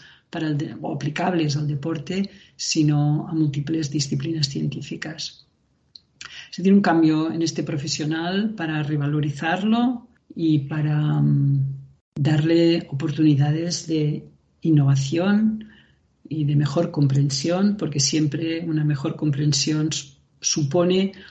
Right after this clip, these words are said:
una mejor aplicación práctica. Y esto es lo que, bien,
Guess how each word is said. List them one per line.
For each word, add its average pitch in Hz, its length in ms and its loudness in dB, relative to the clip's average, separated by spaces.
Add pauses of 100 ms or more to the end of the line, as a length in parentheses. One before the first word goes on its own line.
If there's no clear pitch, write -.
(160)
una 160 580 2
mejor 156 680 0 (200)
aplicación 147 640 0
práctica. - 680 -8 (680)
Y 80 760 -6
esto - 340 -4
es - 200 -2
lo 143 160 -4
que, 147 440 0 (680)
bien, 156 280 -8